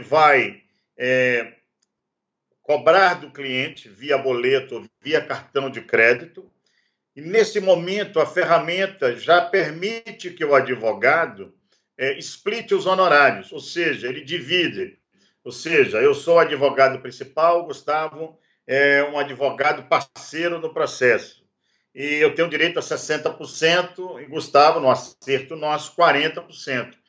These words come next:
Então, naquele momento que eu cadastrei o boleto, que foi cadastrado, na verdade, pelo cliente,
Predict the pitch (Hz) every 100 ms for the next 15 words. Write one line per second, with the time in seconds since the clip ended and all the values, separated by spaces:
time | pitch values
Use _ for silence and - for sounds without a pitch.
0 | _ _ 180 185 185 220 240 208 170 160
1 | 143 139 147 143 170 151 - - 147 156
2 | 131 107 _ _ _ _ 131 143 135 147
3 | 160 156 151 - 113 - 123 110 143 139
4 | 131 - 131 135 120 113 110 113 127 123
5 | 127 117 107 -